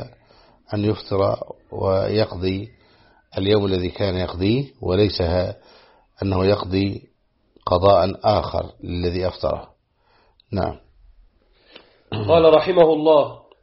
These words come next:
Speaker 2: "ولا يلزم في النفل ولا قضاء فاسده إلا الحج".
Speaker 1: لا يلزم في النفل يعني إتمام الصيام، فلو صام تطوعاً ثم أراد قطعه في أثناء النهار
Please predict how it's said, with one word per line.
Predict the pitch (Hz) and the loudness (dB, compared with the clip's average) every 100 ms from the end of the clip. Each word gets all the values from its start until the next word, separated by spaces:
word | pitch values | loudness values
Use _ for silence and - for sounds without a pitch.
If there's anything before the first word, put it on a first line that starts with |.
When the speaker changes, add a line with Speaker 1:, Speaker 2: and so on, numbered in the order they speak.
| _ | _
Speaker 2:
"ولا | 123 180 190 | 0 2 4
يلزم | 180 202 220 170 190 180 | 4 2 0 -2 -2 -2
في | - | -4
النفل | 160 180 208 175 151 135 131 | -4 -4 -4 -6 -6 -4 2
ولا | 170 196 175 | 4 4 4
قضاء | 170 160 180 196 160 | 0 0 2 2 2
فاسده | 151 160 156 220 214 220 226 226 - | 0 0 0 -2 -8 -6 -4 -6 -6
إلا | 214 208 185 | -6 0 0
الحج". | 151 185 135 117 113 - - - - - - _ _ _ _ _ _ _ _ _ - 101 | 2 0 -2 -6 -10 -12 -20 -20 -20 -20 -20 _ _ _ _ _ _ _ _ _ -16 -2
Speaker 1:
لا | 107 | 4
يلزم | 127 123 113 95 | 4 4 0 -2
في | 95 | -2
النفل | 95 104 90 | -4 -4 -4
يعني | 113 120 87 98 98 | -4 -2 -2 -2 -4
إتمام | 101 113 98 85 | -4 -2 -2 -4
الصيام، | 71 - - 104 101 87 76 - _ _ _ _ - | -8 -10 -12 -6 -4 -4 -6 -14 _ _ _ _ -10
فلو | 104 95 | -6 -4
صام | - 131 90 | 0 -2 -2
تطوعاً | 80 98 92 85 90 | -8 -8 -4 -2 -4
ثم | 85 95 92 | -6 -6 -2
أراد | 90 90 | 0 -2
قطعه | 90 117 117 90 85 | -2 -6 -4 -4 -6
في | 95 92 | -6 -6
أثناء | 78 101 123 | -6 -6 -4
النهار | 95 87 95 110 135 | -4 -4 0 0 -2